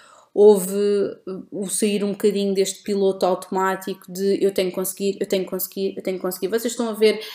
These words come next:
a bela da cabra, não é? A cabra a subir a montanha. Isto é o Capricórnio, é, eu vou subir porque eu consigo subir a montanha e vou chegar lá acima, e vou chegar lá acima, e vou chegar lá acima.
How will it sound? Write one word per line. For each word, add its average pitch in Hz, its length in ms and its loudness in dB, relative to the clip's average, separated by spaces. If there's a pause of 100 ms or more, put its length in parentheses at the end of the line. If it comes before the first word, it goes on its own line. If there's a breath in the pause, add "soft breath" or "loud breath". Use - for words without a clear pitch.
(140 loud breath)
a 208 160 2
bela 208 300 6
da 202 100 4
cabra, 185 400 -2
não 185 160 -4
é? 185 160 -4
A 190 40 -8
cabra 185 340 -4
a 185 40 -4
subir 190 280 -6
a 190 60 -4
montanha. 202 680 -4 (340 soft breath)
Isto 226 200 2
é 220 40 8
o 208 80 2
Capricórnio, 190 680 -4
é, 180 240 0
eu 220 100 4
vou 226 160 2
subir 214 380 -4
porque 214 220 -2
eu 190 40 -2
consigo 196 400 -6
subir 180 280 -4
a 185 40 -2
montanha 185 540 -2
e 185 80 -4
vou 180 100 -6
chegar 175 300 -4
lá 180 160 -2
acima, 220 500 -2
e 202 120 -6
vou 180 120 -6
chegar 180 240 -6
lá 175 120 2
acima, 214 500 -2
e - 100 -6
vou 185 120 -6
chegar - 200 -4
lá 175 120 0
acima. 175 420 -4